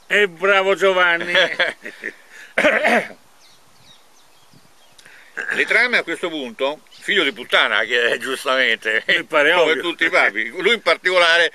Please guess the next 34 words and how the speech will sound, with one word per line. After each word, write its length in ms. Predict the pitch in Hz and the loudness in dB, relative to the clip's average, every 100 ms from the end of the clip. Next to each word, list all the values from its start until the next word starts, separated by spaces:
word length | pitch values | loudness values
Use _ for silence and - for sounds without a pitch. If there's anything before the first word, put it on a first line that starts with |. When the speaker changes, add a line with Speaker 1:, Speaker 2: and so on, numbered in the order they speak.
| - | -8
Speaker 2:
figlio 240 | - 160 | -6 0
di 40 | 143 | 2
Speaker 1:
Certo. 160 | 147 131 | 0 0
Speaker 2:
puttana 280 | 180 185 175 | 0 2 2
conclamata. 720 | 147 123 131 143 151 104 90 | 0 0 0 2 0 0 -2
Speaker 1:
Eh. 440 | 139 165 190 208 - - - _ - - - - _ - | 0 2 2 0 -2 -18 -20 _ -20 -20 -20 -20 _ -8
Speaker 2:
Le 120 | 147 | -4
trame 300 | 208 226 196 | -2 -2 -2
a 40 | |
questo 260 | 151 160 175 | -4 -6 -6
punto 260 | 156 131 | -8 -6
si 100 | 131 | -6
persero 300 | 151 180 165 | -2 -2 -4
nella 180 | 143 139 | -4 -4
leggenda. 600 | 147 143 120 107 104 101 - | -4 -2 -2 -2 -4 -6 -4
Il 160 | 135 | -6
dato 260 | 180 247 208 | -2 -2 -2
certo 320 | 151 120 107 | 0 0 -2
fu 200 | 156 170 | -14 -10
che 160 | 156 156 | -2 -2
anche 220 | 202 190 | 0 -2
alla 120 | 151 | -2
fi-, 260 | 139 147 127 | -2 -6 -4
alla 140 | 135 | -4
fine 320 | 156 135 120 | -4 -4 -4
Marozia 560 | 127 175 147 110 - 135 | -4 -2 -2 -4 -6 -6
finì 280 | 165 190 180 | -4 -6 -4
per, 220 | 156 151 | -4 -6
con 100 | - | -8
lo 80 | 175 | -8
sposare 380 | 180 208 208 202 | -6 -2 0 2
Alberico 400 | 185 165 170 165 | 0 0 -2 -2
di 80 | 165 | -8
Spo-, 240 | - 160 | -8 -10